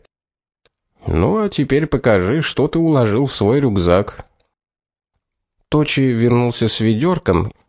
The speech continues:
из которого обычно ел заваренные кипятком плоды кристаллических деревьев. Оззи и Орион со своими пакетами устроились на кроватях, и все трое в молчании приступили к ужину.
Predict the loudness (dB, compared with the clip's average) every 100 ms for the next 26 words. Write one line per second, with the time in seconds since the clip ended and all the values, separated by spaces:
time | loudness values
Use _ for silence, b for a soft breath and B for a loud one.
0 | -4 -2 0 0 0 0 0 0 -2 -2
1 | 0 0 0 0 2 0 2 0 2 0
2 | -2 -4 -2 -2 0 0 2 2 2 0
3 | 0 -2 2 2 2 -2 -2 0 0 0
4 | 0 2 0 -2 -6 -12 -20 _ _ _
5 | _ 0 0 2 -2 0 2 2 2 2
6 | 0 -2 -2 2 2 2 2 0 0 -2
7 | 0 2 2 0 -2 0 2 2 0 0
8 | 0 2 0 0 -2 -4 -4 -12 _ _
9 | _ -4 -2 0 -4 0 0 2 2 0
10 | 0 0 0 0 0 -2 -2 -4 -2 0
11 | -2 0 2 2 2 0 -2